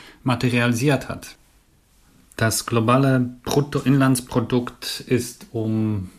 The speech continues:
über fünf Prozent gewachsen, dax um zwölf Komma sieben, Dow Jones über achtzehn Prozent, äh, S and, S and P, äh, five hundred um sechsundzwanzig.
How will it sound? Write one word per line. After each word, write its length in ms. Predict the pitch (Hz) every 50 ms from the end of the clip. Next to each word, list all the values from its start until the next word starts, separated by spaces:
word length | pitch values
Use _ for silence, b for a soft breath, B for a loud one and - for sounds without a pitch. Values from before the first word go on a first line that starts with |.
| B B B B _ _
über 240 | - 131 123 120 107
fünf 360 | - - - 127 120 117 -
Prozent 420 | - - 110 - - 117 110 -
gewachsen, 760 | - 117 104 117 127 127 127 - - - 131 127 127 120 123 B B B B B B B B B B B
dax 760 | - 117 101 95 - 131 139 143 143 - - - - - - -
um 320 | - 113 101 98 98 -
zwölf 460 | - - - - - 117 107 90 - -
Komma 260 | - 117 117 120 123
sieben, 600 | 123 135 151 151 143 135 127 110 101 98 - - _ - _ _ -
Dow 200 | 95 104 113 107
Jones 720 | - 139 135 135 135 131 123 123 - - - - - -
über 240 | - 104 101 110 -
achtzehn 480 | 131 143 139 - - - 147 139 127 120
Prozent, 800 | - - 117 98 - - - 110 107 104 101 101 101 - - -
äh, 120 | 107 104 - B B B B B B
S 220 | B - 123 - -
and, 340 | 123 120 117 - - - -
S 220 | 135 135 - -
and 140 | 123 120 -
P, 280 | - - 123 120 95
äh, 600 | 98 117 117 113 110 101 90 90 - 107 101 95
five 340 | - - - 117 110 110 -
hundred 480 | 131 143 151 135 123 113 113 - - -
um 500 | - 127 117 113 113 113 113 110 107 104 - - _ _ _ -
sechsundzwanzig. 1000 | - 120 117 160 202 196 - - 120 104 98 - - 104 98 95 - - 104 -